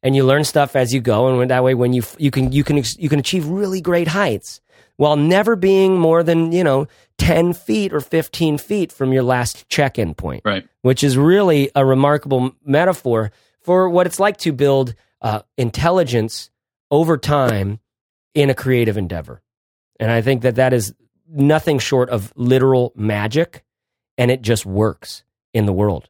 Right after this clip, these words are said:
Speaker 1: It just works. There's ways to do it, and it's not guaranteed. But if you,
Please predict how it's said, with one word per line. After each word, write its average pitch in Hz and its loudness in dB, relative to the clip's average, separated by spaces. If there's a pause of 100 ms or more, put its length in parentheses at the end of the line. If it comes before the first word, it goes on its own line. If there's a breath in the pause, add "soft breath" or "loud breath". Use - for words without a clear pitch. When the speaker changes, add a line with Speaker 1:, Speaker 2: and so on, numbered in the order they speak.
(140)
Speaker 1:
It 107 -2
just 117 0 (120)
works. 90 -4
There's 92 -6
ways 104 0
to 107 -8
do 98 -2
it, 80 -8
and 101 -6
it's 92 -10
not 98 -8 (140)
guaranteed. 104 -2 (260 loud breath)
But 117 0
if 113 -4
you, 127 2